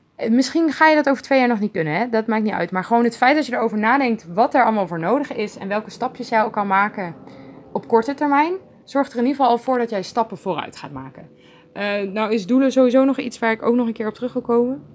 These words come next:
Maar, eh, dat is zeker een, eventueel een leuk weekdoel. Dus verzin iets leuks. Laat me weten wat je weekdoel is. Ik ben erg benieuwd. En, eh,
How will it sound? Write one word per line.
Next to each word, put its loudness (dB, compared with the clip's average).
Maar, 2
eh, 2
dat 4
is -2
zeker 2
een, -6
eventueel 0
een 0
leuk -2
weekdoel. -2
Dus -2
verzin 2
iets 2
leuks. 4
Laat 4
me 4
weten 4
wat 0
je -12
weekdoel 0
is. -6
Ik -6
ben -4
erg -4
benieuwd. -6
En, 4
eh, 2